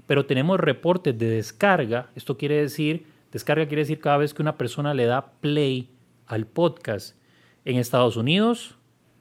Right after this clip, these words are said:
segundo lugar, tercer lugar, Bélgica, cuarto lugar, México, quinto lugar, Honduras, Israel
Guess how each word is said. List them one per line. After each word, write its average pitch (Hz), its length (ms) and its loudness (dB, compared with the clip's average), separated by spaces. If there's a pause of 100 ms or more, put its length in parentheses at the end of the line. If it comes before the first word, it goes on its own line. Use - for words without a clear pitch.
(200)
segundo 117 340 -2
lugar, 147 440 0 (400)
tercer 123 280 -2
lugar, 131 400 2
Bélgica, 196 760 0 (800)
cuarto 143 380 2
lugar, 120 300 2
México, 208 760 -2 (460)
quinto 165 280 2
lugar, 135 300 2
Honduras, 196 640 0 (640)
Israel 160 800 2